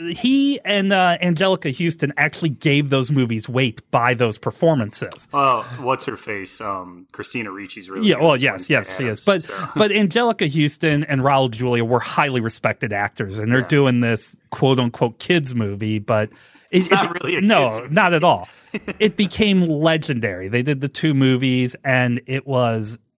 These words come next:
Speaker 1: I, I, again, they're legendary, legendary films.
Speaker 2: Mm.
Speaker 1: Well, he gets diagnosed with cancer, doesn't really have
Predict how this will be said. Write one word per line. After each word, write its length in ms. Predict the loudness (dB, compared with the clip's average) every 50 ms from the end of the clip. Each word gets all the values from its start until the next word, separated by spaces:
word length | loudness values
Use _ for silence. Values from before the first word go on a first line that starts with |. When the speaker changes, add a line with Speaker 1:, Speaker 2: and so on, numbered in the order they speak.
| _ _ -2
Speaker 1:
I, 60 | -2
I, 240 | 0 0 -2 -4 -2 -2
again, 400 | 0 2 2 2 0 -2 -6 -14 _ _ _ _ _ -2
they're 180 | 2 2 2 4
legendary, 640 | 4 4 4 2 2 0 0 2 2 4 4 2 2
legendary 560 | 0 0 -2 -2 -2 -6 -6 -6 -6 -8 -12
films. 420 | -10 -10 -10 -8 -8 -12 -18 -20
Speaker 2:
Mm. 40 | _ _ _ _ _ 2
Speaker 1:
Well, 460 | 4 4 6 6 4 2 0 -2 -6 _ _ _
he 240 | _ -4 -2 0
gets 320 | 2 2 0 0 -2 -8 -12 _ _ _
diagnosed 720 | 2 2 2 2 0 -2 -4 -4 -4 -4 -6 -8 -12 -14 -14 -6
with 200 | -4 -4 -4 -4
cancer, 420 | -6 -6 -6 -6 -6 -6 -6 -6 -6
doesn't 420 | -2 0 0 0 2 0 -2 -2 -2
really 260 | -2 0 2 2 0 -2
have 640 | 0 0 2 2 2 2 2 0 -2 -6 -12 -18